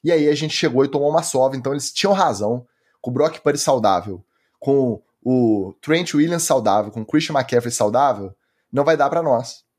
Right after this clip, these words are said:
Não tem o que a gente faça. A gente vai apanhar e pode ser até pior uma coça dessa nos playoffs do que na temporada regular. Eu acho que isso é uma coisa que não larga o time. Porque hoje, pensando num reencontro daqui a um mês e meio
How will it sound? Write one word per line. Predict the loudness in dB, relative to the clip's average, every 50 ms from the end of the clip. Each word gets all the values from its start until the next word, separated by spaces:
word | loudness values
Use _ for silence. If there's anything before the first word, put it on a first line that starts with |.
| _ _ _ _ _
Não | -4 -2 -2
tem | -2 -2 -4
o | -4
que | -4
a | -4
gente | -4 -6 -4
faça. | -2 0 0 0 0 -4
A | -6
gente | -6 -2 0
vai | 0 0
apanhar | 2 2 0 2 4 4 2 2 2 0 -4 -12 _ _ _ _
e | -2
pode | 0 2 0 0 2
ser | -2
até | 0 0 0 0
pior | 0 0 2 2 2 2 0 -2 -8 -18 _ _ _ _ _
uma | -2 -2 0
coça | 0 0 0 0 0 -2
dessa | 0 0 0 0 0 -6
nos | -8 -8
playoffs | -4 0 2 2 4 2 2 0 -4 -8
do | -8 -8
que | -2 0 0 2 2 0 -4 -8 _ _ _ _ _ -4
na | -2
temporada | 0 0 0 2 2 0 0 0
regular. | -2 -2 2 2 2 2 0 -4 -6
Eu | -2 0
acho | 0 0 0 -2 -6
que | -6 -6
isso | -4 -2 0 0 0 -2 -2 -6 -8 -10 -12 -14 _ _ _ _ _ -4
é | 0
uma | 0 0 0
coisa | 0 0 0 0 0 -2 -6
que | -8 -8
não | -4 -2 -2 -2 -2 0
larga | 0 0 0 0 -2
o | -6
time. | -8 -6 -6 -6 -6 -6 -8 -10 -14 _ _ -8 _
Porque | -2 0 2 0 -2 0 0
hoje, | 0 2 2 2 0 -4 -8 -12 -16 -18 _
pensando | -2 0 0 0 0 0 0 0 0 0
num | -2 -2
reencontro | -2 0 -2 -2 -4 -2 0 0 0 0 -2 -2
daqui | -2 -2 0 0 0 2
a | 2 4 4 4 2
um | 2 2
mês | 0 0 0 0 -2
e | 0
meio | 0 2 2 2 0 -4